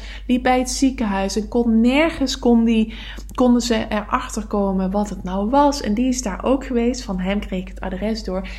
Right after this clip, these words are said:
en zijn hoofdpijn verdween. Dus ik weet dat deze Healy ook echt enorme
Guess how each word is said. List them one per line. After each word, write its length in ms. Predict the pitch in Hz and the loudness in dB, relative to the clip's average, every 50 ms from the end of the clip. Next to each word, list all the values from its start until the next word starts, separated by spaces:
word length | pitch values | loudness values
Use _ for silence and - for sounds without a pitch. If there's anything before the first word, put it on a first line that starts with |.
| - - - | -14 -12 -6
en 160 | - 277 277 | -4 -2 -2
zijn 220 | 277 262 240 233 214 | 0 2 2 2 2
hoofdpijn 520 | 180 196 240 269 269 - - 202 196 196 | 4 6 6 6 4 2 0 0 0 0
verdween. 520 | 190 185 175 180 190 190 180 - 165 175 - - - - - - - | 0 -2 -2 0 0 0 0 0 -4 -6 -10 -12 -12 -14 -12 -4 -2
Dus 160 | 208 202 220 | 0 4 4
ik 120 | 220 214 | 4 4
weet 340 | 185 185 202 226 277 330 - | 4 2 4 4 4 2 2
dat 160 | 247 220 202 | 0 -2 0
deze 300 | - 196 196 196 190 185 | 0 0 0 2 0 0
Healy 400 | 175 175 185 202 220 220 220 214 | -2 0 2 2 4 4 4 2
ook 220 | - 190 190 185 - | 2 0 -2 -2 -4
echt 300 | 190 185 180 - - - - | -4 -6 -6 -6 -8 -4 -2
enorme 840 | 196 196 190 190 190 196 214 220 233 240 240 220 214 202 196 196 202 | 0 2 2 2 2 2 4 4 4 4 4 4 4 2 0 0 -2